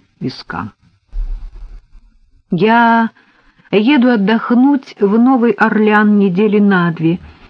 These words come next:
и хотела бы взять с собой Александра», — попросила она директора школы мистера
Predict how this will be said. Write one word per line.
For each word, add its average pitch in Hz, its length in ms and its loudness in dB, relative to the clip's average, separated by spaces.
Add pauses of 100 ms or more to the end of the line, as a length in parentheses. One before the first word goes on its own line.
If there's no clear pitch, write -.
и 208 60 0
хотела 262 340 0
бы 220 120 2
взять 226 260 0
с - 40 -12
собой 202 260 0
Александра», — 143 760 -4 (280)
попросила 170 560 0
она 160 200 0
директора 151 500 -2
школы 202 480 -2 (220)
мистера 165 600 -2